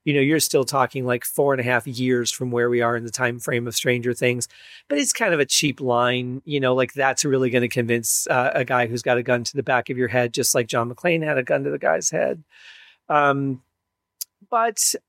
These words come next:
uh, it, it was just like that, that, uh, line in the last episode of the one before that where Hopper's like, "I can do anything I want. I'm the chief of police,"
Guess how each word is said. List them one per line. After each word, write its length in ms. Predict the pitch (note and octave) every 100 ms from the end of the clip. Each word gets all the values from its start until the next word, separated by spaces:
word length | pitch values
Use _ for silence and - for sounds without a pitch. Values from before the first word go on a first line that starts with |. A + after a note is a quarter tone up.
| _ _ - -
uh, 60 | G#3+
it, 180 | A#3 G#3+
it 180 | A#3+ G3
was 140 | G#3+
just 240 | A3 G3+
like 160 | G#3+ F3+
that, 220 | F#3 F3+ -
that, 340 | D#3+ D#3+ -
uh, 480 | D#3 D3+ C#3+ C#3 - -
line 320 | C3+ C#3+ C#3+
in 100 | C3+
the 80 | C3
last 280 | B2+ B2+ -
episode 340 | C3+ C3 C3+
of 60 | B2+
the 80 | A#2+
one 120 | B2+
before 260 | A#2 C#3+
that 180 | B2+ C3+
where 100 | B2+
Hopper's 340 | A#2 B2+ B2+ A#2+
like, 140 | B2
"I 120 | - B2
can 140 | C#3
do 140 | B2+ C#3
anything 300 | C#3 E3+ D3+
I 100 | D#3
want. 240 | F3+ C#3
I'm 120 | B2
the 60 | B2
chief 260 | - C3
of 100 | A#2+
police," 380 | B2 F3+ D3+ -